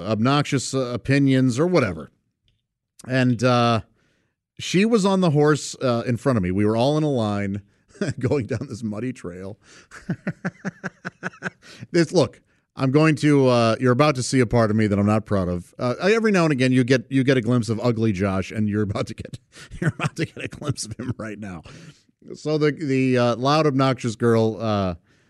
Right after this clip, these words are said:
in front of me <laughs> d-, did something that the horse <laughs> did not care for. <laughs> I don't know what it was. Maybe it tr-, she tried to talk to it.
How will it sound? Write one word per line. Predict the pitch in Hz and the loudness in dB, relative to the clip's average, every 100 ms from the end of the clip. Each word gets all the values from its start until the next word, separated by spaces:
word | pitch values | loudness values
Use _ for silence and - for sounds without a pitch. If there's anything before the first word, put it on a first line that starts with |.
| _ _ | _ _
in | - 123 | -4 -2
front | 131 135 | 0 0
of | 110 | 2
me | 110 107 104 - - - | 2 2 0 -4 -14 -10
<laughs> | - - - | -6 -6 -4
d-, | 151 | -6
did | 143 196 175 | 2 2 2
something | 180 165 147 | -2 -2 -4
that | 117 | -4
the | 117 87 _ | -6 -8 _
horse | - 147 - - _ _ - - - | -10 -10 -10 -20 _ _ -18 -14 -12
<laughs> | - - 135 _ _ _ - - - | -14 -12 -16 _ _ _ -20 -16 -12
did | 87 - 151 - | -4 0 0 0
not | 165 - | -2 -2
care | - - 147 143 | -8 -6 -6 -6
for. | - 127 - - - - 170 - - _ - _ | -12 -14 -10 -8 -10 -10 -14 -14 -20 _ -20 _
<laughs> | _ _ - - _ - - | _ _ -20 -20 _ -20 -12
I | 127 | -2
don't | 151 156 | 0 2
know | 147 | 4
what | 135 127 | 4 2
it | |
was. | 107 101 95 98 - _ _ _ - | 2 0 0 -4 -14 _ _ _ -2
Maybe | 123 127 117 | 2 2 2
it | 101 | 0
tr-, | 120 113 | -2 -4
she | 90 113 | -4 -4
tried | 98 113 104 | 0 2 2
to | |
talk | 87 101 85 | 0 -2 -2
to | 78 | -8
it. | 64 | -14